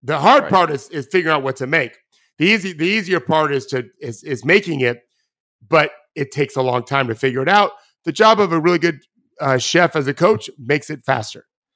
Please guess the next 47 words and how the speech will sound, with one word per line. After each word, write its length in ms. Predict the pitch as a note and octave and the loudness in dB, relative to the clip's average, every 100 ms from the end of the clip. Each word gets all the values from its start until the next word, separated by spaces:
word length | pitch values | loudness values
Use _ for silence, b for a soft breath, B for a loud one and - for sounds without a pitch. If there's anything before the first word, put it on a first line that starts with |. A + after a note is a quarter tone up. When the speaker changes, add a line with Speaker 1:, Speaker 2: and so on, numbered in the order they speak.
| _ _ _ | _ _ _
Speaker 1:
Don't, 220 | F3 G#3 F3 | 2 2 4
I 120 | F#3 | 4
don't 100 | G#3+ | 4
wanna 120 | F3+ | 2
take 180 | D#3+ D3 | 0 -2
six 240 | D#3 C#3+ D3 | -2 -6 -2
months 200 | C#3+ - | -4 -2
before 180 | C#3 | -4
I 60 | B2 | -4
got 240 | A2+ A#2 | -2 -2
it. 20 | B2 | -2
I 60 | |
wanna 160 | C3 C#3 | -4 -2
do 120 | B2 | -2
six 260 | - A#2+ - | -2 -4 0
weeks 220 | D#3 - | 0 0
or 80 | A2+ | -6
six 220 | B2 - | -6 -2
days. 380 | B2+ A2 - - _ _ _ _ | -4 -4 -14 -20 _ _ _ _
All 220 | D3 F#3 | 2 2
of 80 | F#3 | 4
us 140 | D#3+ D3+ | 0 -2
should 120 | C#3+ | -6
be 100 | C#3 | -6
the 120 | B2+ | -6
same 260 | A#2+ B2+ A#2 | -6 -6 -6
way. 160 | A2 G#2+ | -8 -4
We 120 | C3+ | 2
all 280 | E3 A3+ A3 | 6 6 4
can 200 | F3+ G3 | 0 0
learn 200 | E3+ D#3 | 0 0
to 60 | |
make 180 | D3 C#3+ | -4 -6
layups. 360 | C#3 C#3 C#3 - _ _ - | -4 -2 -4 -8 _ _ -6
Can 100 | C3+ | -2
we 100 | D3 | -2
teach 220 | D3 - | -2 -2
them 100 | C#3+ | 0
to 40 | |
make 140 | B2+ B2+ | 0 0
layups 320 | C3 A#2+ - | -4 -4 -4
faster? 420 | A#2+ A2+ - A2+ _ _ _ _ | -4 -6 -10 -20 _ _ _ _
So 160 | _ C3+ | _ 0
that's 220 | E3 F3+ | 0 2
really 140 | F3 D#3+ | 2 4
our 160 | C#3+ D3 | 4 2
job. 420 | A#2+ B2 A2+ | 0 0 -2